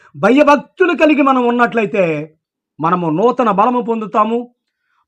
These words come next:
పక్షిరాజు వలె రెక్కలు చాపి ఉంటాము, అలయక పరిగెత్తుతాము, సొమ్మసిల్లక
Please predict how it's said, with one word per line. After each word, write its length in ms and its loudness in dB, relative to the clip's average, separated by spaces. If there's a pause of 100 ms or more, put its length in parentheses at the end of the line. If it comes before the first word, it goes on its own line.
పక్షిరాజు 600 4
వలె 220 4 (840)
రెక్కలు 420 0
చాపి 300 2
ఉంటాము, 360 4 (760)
అలయక 380 4 (120)
పరిగెత్తుతాము, 680 0 (540)
సొమ్మసిల్లక 640 -6